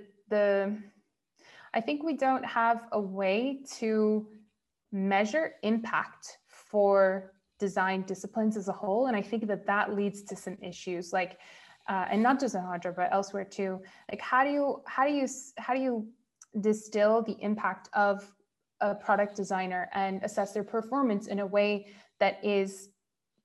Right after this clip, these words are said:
equitable to them when usually the P M is the one who's on the hook for the outcomes that they deliver, right? So I think that there's work that we need to do here. Another thing that we, another challenge we face that we're trying to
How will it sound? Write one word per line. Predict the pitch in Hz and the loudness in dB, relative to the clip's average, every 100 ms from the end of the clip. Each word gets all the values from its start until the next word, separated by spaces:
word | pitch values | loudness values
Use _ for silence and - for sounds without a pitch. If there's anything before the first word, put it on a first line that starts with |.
| _ - | _ 0
equitable | 220 226 277 277 269 294 | 2 4 2 2 2 0
to | 226 | 0
them | 196 196 277 359 - - | 2 2 2 -2 -8 -10
when | 202 220 214 214 | 2 4 4 2
usually | 214 330 339 285 | 2 4 4 4
the | 202 | 2
P | 208 202 | -2 0
M | 196 233 | 2 4
is | 196 | 2
the | - | 0
one | 190 196 | -2 0
who's | 190 180 | -2 -4
on | - 196 | 0 0
the | 190 | 0
hook | 214 220 220 | 2 2 0
for | 202 | -4
the | 185 185 | -2 0
outcomes | 175 - - 180 175 | 0 -2 -8 -8 -8
that | - - | -10 -8
they | 208 | -8
deliver, | 214 185 180 175 | -4 -4 -4 -4
right? | 180 185 | -4 -2
So | 220 | 0
I | 220 | 0
think | 262 277 | 0 4
that | 302 | 4
there's | 302 202 202 | 4 0 0
work | 190 202 - | -2 -2 -4
that | - | -4
we | |
need | 202 196 196 | -4 -4 -6
to | 190 | -8
do | 190 | -8
here. | 180 196 190 247 254 _ _ _ _ _ _ | -8 -4 -4 -4 -8 _ _ _ _ _ _
Another | 208 220 226 | 0 2 2
thing | 269 220 202 | 2 0 -2
that | 190 180 | 0 0
we, | 190 185 185 - - - | 0 -4 -6 -10 -20 -8
another | 220 254 | 0 0
challenge | 269 233 208 220 220 | 0 0 2 2 0
we | 196 | -6
face | - 190 226 226 | -4 -2 -2 -2
that | - | -4
we're | - | -4
trying | 190 202 196 | -6 -4 -2
to | 185 196 | -2 -4